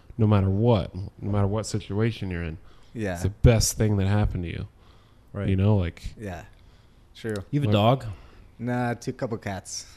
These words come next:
Speaker 3: Couple cats.
Speaker 2: <laughs>
Speaker 3: How do you feel about your cats?
Speaker 2: I love, I love cats.
Speaker 1: Marco and who?
Speaker 2: Marco and Dottie.
Speaker 1: Dottie.
Speaker 2: Dottie.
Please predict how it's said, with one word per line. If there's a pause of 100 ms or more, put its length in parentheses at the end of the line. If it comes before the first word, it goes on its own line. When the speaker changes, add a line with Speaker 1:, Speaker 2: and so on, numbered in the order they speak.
(240)
Speaker 3:
Couple
cats.
Speaker 2:
<laughs>
Speaker 3:
How
do
you
feel
about
your
cats? (120)
Speaker 2:
I
love,
I
love
cats.
Speaker 1:
Marco
and
who? (200)
Speaker 2:
Marco
and
Dottie. (600)
Speaker 1:
Dottie. (260)
Speaker 2:
Dottie.